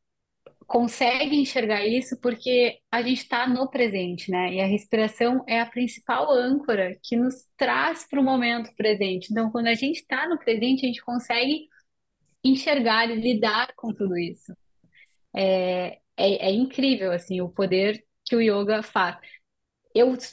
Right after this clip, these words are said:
eu acredito e tenho o entendimento de que não é da noite pro dia, que realmente é desconfortável pra muitas pessoas.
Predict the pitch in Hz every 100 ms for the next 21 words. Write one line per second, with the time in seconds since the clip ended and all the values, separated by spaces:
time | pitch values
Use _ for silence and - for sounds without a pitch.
0 | - 214 254 240 233 233 202 233 269 240
1 | 185 190 185 - 226 233 220 214 208 202
2 | 196 208 226 214 - 262 269 330 330 247
3 | 226 - 214 190 185 202 202 _ _ -
4 | 214 240 262 247 240 220 226 - 262 247
5 | 247 202 196 196 202 190 196 196 - -
6 | - 180 180 185